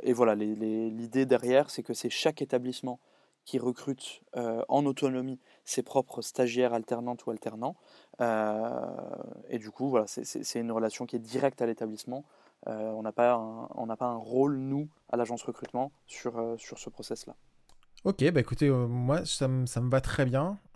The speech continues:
Speaker 2: Euh, on arrive du coup au terme de, de ce second et probablement dernier épisode. Peut-être qu'on reviendra sur des, euh,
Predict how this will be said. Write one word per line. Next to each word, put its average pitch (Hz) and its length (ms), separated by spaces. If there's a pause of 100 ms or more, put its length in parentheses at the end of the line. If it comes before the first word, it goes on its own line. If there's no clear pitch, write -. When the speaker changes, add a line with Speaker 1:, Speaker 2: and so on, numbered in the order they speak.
(100)
Speaker 2:
Euh, 120 520
on 127 200
arrive 147 280
du 139 120
coup - 240
au 135 80
terme 147 320
de, 120 360
de 113 120
ce 120 260
second 156 680 (500)
et 123 100
probablement 135 540
dernier 131 260
épisode. 135 380
Peut-être - 300
qu'on 160 120
reviendra 139 640
sur 123 240
des, 113 200
euh, 107 220